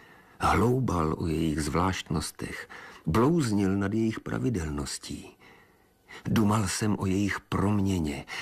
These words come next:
a zachvěl jsem se, když jsem jim ve své fantazii přiznával schopnost cítění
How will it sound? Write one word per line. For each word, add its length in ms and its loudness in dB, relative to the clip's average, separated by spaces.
a 100 -2
zachvěl 420 0
jsem 240 0
se, 140 -2
když 220 0
jsem 160 2
jim 180 2
ve 80 2
své 280 -2
fantazii 600 0
přiznával 640 0
schopnost 680 -2
cítění 920 -2